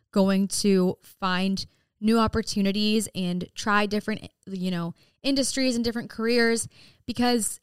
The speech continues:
for so long I never wanted to say anything out loud because it's like, "Oh, I don't wanna be the, the girl that cried wolf," right? Like, I don't wanna say, "Oh, I'm gonna go out and do all this stuff," and then I just never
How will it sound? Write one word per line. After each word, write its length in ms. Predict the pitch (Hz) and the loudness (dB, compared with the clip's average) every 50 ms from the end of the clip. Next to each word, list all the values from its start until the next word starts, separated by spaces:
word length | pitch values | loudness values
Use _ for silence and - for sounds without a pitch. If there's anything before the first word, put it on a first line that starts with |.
| _ _ _ _ - | _ _ _ _ -2
for 100 | 254 262 | -2 0
so 180 | 247 - 320 | 2 4 4
long 260 | 370 320 240 226 233 240 | 4 4 4 2 2 2
I 60 | 233 | 2
never 260 | 226 214 208 208 233 | 2 2 2 2 2
wanted 280 | 233 233 226 226 214 - | 2 2 0 -2 -4 -4
to 80 | 208 | -4
say 240 | - - 202 185 185 | -4 -2 -2 0 0
anything 300 | 202 196 190 - 208 202 | 0 0 -2 -2 -2 -2
out 140 | 196 - - | -2 -2 -2
loud 260 | 175 175 180 190 196 | -2 0 0 0 0
because 240 | 196 - - 190 180 | -2 -4 -4 -4 -4
it's 120 | 185 - | -4 -2
like, 260 | 185 180 170 175 - - _ _ _ _ _ _ _ _ _ _ _ - - | -2 -2 -2 -2 -4 -10 _ _ _ _ _ _ _ _ _ _ _ -6 0
"Oh, 60 | 202 | 4
I 80 | 202 220 | 6 6
don't 80 | 247 | 6
wanna 120 | 262 262 254 | 6 6 4
be 160 | 247 226 208 | 4 2 2
the, 260 | 190 190 - - 226 | 0 -2 -4 -4 -4
the 60 | 202 - _ _ _ - | -4 -6 _ _ _ -6
girl 200 | - 226 240 247 | -2 0 2 2
that 140 | 214 185 - | 2 2 2
cried 260 | - 269 226 214 196 | 2 4 4 4 4
wolf," 380 | 190 226 277 240 175 - - - | 4 4 4 4 2 0 -2 -2
right? 220 | 190 190 226 254 | 0 0 0 0
Like, 140 | - 233 - | 0 0 0
I 80 | 220 233 | 0 0
don't 120 | 240 - | 0 0
wanna 140 | 233 226 220 | -2 -2 -2
say, 260 | - - 233 233 - - | -2 -2 -2 -2 -2 0
"Oh, 80 | 226 | 0
I'm 100 | 240 247 | 0 0
gonna 140 | 247 254 254 | 0 0 0
go 100 | 233 262 | 0 2
out 120 | 262 254 - | 2 2 0
and 80 | 220 | 0
do 140 | 190 240 247 | -2 0 -2
all 100 | 233 233 | -2 -2
this 140 | 226 214 - | -2 -4 -4
stuff," 280 | - - 233 220 - | -2 -2 -2 -2 0
and 120 | 214 214 208 | 0 -2 0
then 140 | 202 202 196 | 0 0 0
I 100 | 196 196 | -2 -2
just 300 | 196 208 196 - - 190 | -2 -2 -4 -2 -2 -2
never 300 | 185 185 180 175 170 | -2 -2 -2 -2 -4